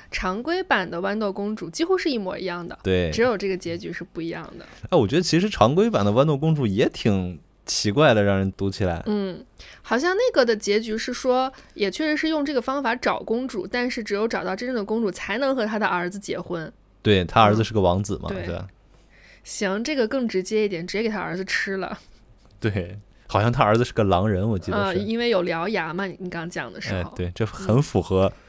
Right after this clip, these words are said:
Speaker 2: 哎，这个故事是安徒生童话哈，非常符合北欧童话的背景。<laughs> 狼人、吸血鬼这种东西，
Speaker 1: 嗯。
Speaker 2: 对吧？
Speaker 1: 好，那么下面带来今天的第三个故事，是在暗黑童话中比较出名的一个系列啊，它叫做枕头人。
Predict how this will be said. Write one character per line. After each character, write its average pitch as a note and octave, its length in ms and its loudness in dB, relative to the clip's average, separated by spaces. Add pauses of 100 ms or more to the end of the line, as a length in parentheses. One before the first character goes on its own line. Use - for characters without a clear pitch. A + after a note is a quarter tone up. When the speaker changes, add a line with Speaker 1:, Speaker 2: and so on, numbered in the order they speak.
(120)
Speaker 2:
哎， B2 100 6
这 - 120 2
个 A#2+ 80 8
故 C3+ 140 2
事 A#2+ 80 0
是 A#2+ 60 2
安 B2+ 180 0
徒 B2+ 100 -2
生 C3+ 140 0
童 F2+ 180 -4
话 F2 200 0
哈， F2+ 260 -8
非 C#3+ 180 4
常 A#2 200 6
符 - 120 -4
合 G#2 140 4
北 F#2 180 2
欧 G2 140 4
童 F2 180 -4
话 F#2 140 2
的 F2 80 0
背 F2+ 160 -2
景。 E2 100 -10 (760)
<laughs> A3 680 -14
狼 G2+ 220 6
人、 G2 100 4
吸 G2 180 -4
血 F2+ 120 2
鬼 E2+ 180 -4
这 F2 100 -8
种 E2 120 -6
东 E2 180 -6
西， - 160 -10 (140)
Speaker 1:
嗯。 G#3 240 -4
Speaker 2:
对 F3 100 -2
吧？ - 60 -10 (1080)
Speaker 1:
好， - 260 -10
那 G#3 120 -2
么 G#3 100 -2
下 B3 200 -4
面 G#3+ 180 -4
带 G#3+ 140 4
来 G3 120 2
今 A3+ 140 -6
天 B3+ 260 -4
的 G#3+ 200 0
第 A#3 120 -6
三 D#4+ 340 0
个 B3 120 4
故 F#3 180 -4
事， - 180 -4 (340)
是 - 160 -4
在 E4 100 4
暗 D#4+ 220 2
黑 E4+ 100 0
童 A#3 180 -2
话 C4+ 200 0
中 C4 340 0
比 G3 100 -8
较 G3 380 0
出 - 180 -8
名 B3 200 0
的 A3 40 -2
一 C4 120 -2
个 G3 100 -2
系 G3+ 200 -6
列 F#3 120 -2
啊， E3 160 -6
它 A3+ 140 -8
叫 B3 180 -2
做 B3+ 140 -2
枕 G3 240 -6
头 G3+ 180 -6
人。 F#3+ 320 -2